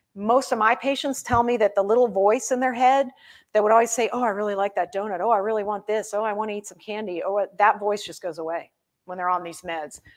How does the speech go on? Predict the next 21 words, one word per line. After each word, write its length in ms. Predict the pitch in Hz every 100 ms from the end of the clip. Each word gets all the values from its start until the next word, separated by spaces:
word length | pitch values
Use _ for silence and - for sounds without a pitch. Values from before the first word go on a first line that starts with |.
| _ -
They 100 | 202
just 180 | 208 -
don't 140 | 208
even 160 | 185 180
think 220 | 190 185
about 280 | 156 - -
food 220 | 160 151
anymore, 480 | 151 147 170 160 _ _ _ _
which 120 | - 202
is 60 |
pretty 240 | - 247 202
remarkable 560 | 180 165 170 165 165
and 120 | 175
tells 240 | 180 208 190
you 60 |
how 220 | 190 190 175
important 300 | 170 170 165
the 60 |
brain 280 | 156 170 170
really 280 | 160 156 151
is. 320 | 143 143